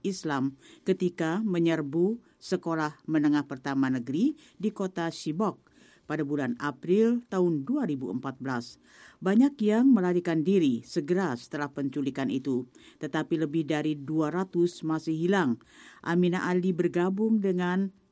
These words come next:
ibunya di rumahnya di Desa Mbala, Selasa sebelum mereka dibawa ke markas militer untuk diwawancarai. Rincian mengenai operasi menyelamatkannya masih belum jelas. Juru bicara militer Sani Usman mengatakan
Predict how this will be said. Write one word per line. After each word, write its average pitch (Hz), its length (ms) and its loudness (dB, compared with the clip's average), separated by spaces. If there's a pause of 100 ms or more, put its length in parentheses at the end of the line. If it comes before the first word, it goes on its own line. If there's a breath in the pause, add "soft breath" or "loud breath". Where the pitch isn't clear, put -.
ibunya 151 480 2
di 151 80 -4
rumahnya 143 560 0
di 165 160 -2
Desa 151 320 -4
Mbala, 147 560 -4 (400 soft breath)
Selasa 165 760 -2
sebelum 156 320 -4
mereka 151 320 -4
dibawa 147 480 -4
ke 147 80 -8
markas 143 480 -4
militer 139 480 0 (240 loud breath)
untuk 185 560 0
diwawancarai. 160 1200 -4 (800 loud breath)
Rincian 277 400 6
mengenai 214 320 4
operasi 196 640 -2
menyelamatkannya 165 880 -2
masih 156 240 -4
belum 156 320 -2
jelas. 156 480 -4 (160 soft breath)
Juru 143 240 0
bicara 143 400 -4
militer 143 560 -2
Sani 156 320 -4
Usman 143 480 0
mengatakan 143 640 -2